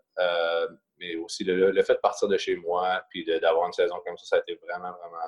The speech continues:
dur. Euh, puis, évidemment, je me suis pas fait repêcher cette année, après cette année-là dans la Ligue de hockey junior majeur. Donc, euh, après ça, ça a été, euh, je pense que ça,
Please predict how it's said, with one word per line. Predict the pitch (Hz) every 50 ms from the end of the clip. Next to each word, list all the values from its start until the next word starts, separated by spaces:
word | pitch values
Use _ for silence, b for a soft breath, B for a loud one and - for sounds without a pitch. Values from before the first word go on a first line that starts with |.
| - - 82
dur. | 85 95 101 - _ _ _ _ _ _ _ _ _ _ _ - -
Euh, | 87 85 82 82 82 78 -
puis, | - - 85 85
évidemment, | 82 80 76 69 - 82 82 85 87 85
je | - 82
me | 80
suis | - -
pas | 80 73
fait | - 80 -
repêcher | - 82 - - 67 69 - - - 85 85
cette | - - - -
année, | 82 80 80 78 62
après | 76 - - 85
cette | - - - -
année-là | 82 80 80 80 80 82 82
dans | 85 82 76
la | 76 76 73
Ligue | 80 80 80 _ _ - -
de | 82
hockey | 82 - 85
junior | - - 82 78 78
majeur. | 78 80 78 - 85 85 92 101 -
Donc, | - 87 85 - - -
euh, | 87 82 78 78 76 76 73 71 - - _ _ _ _ _ _ _ _ _ _ _ _ _ _ _ b b b b
après | - - - - 87
ça, | - - 101
ça | - -
a | 85
été, | 80 - - 92 87 85 85 82
euh, | 82 82 80 78 76
je | - -
pense | - 90 85 -
que | - 90 80
ça, | -